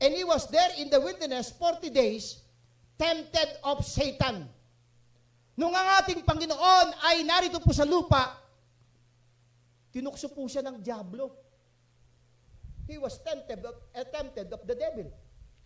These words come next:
Kung yung ating Panginoon, kumilos ang diablo sa kanya, bagamat hindi nagtagumpay, ang point ko doon, kung ang ating Panginoon nga eh,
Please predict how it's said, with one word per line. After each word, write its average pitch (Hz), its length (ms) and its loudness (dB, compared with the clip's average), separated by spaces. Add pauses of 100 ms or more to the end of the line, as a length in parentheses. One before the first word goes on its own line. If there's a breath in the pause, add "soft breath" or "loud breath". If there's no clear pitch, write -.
(360)
Kung 330 160 -8
yung 320 160 -10
ating 311 240 -8
Panginoon, 247 720 -6 (880)
kumilos 277 480 -10
ang 233 160 -10
diablo 233 400 -6
sa 208 160 -10
kanya, 170 240 -10 (1040)
bagamat 233 320 -6
hindi 247 240 -10
nagtagumpay, 208 560 -10
ang 196 160 -14
point 233 160 -4
ko 233 80 -12
doon, 147 240 -8 (320)
kung 302 160 -12
ang 285 160 -12
ating 262 240 -14
Panginoon 214 400 -12
nga 226 160 -14
eh, 127 80 -14